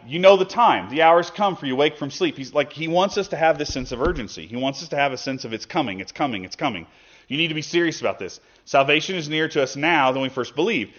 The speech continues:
That's kind of a dust state. But it's like, you, right, when you say someone, when someone tells you, "Well, I'm clo-, I'm one day closer to death." Yes, you are. That's morbid.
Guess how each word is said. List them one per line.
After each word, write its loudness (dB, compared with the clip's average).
That's -6
kind -2
of 0
a -2
dust 2
state. -6
But -2
it's -12
like, -2
you, -16
right, 0
when -8
you -8
say -4
someone, -6
when -12
someone -4
tells 0
you, -6
"Well, 0
I'm -2
clo-, -2
I'm -8
one -4
day -2
closer -6
to -14
death." -2
Yes, -14
you -6
are. -10
That's -6
morbid. -2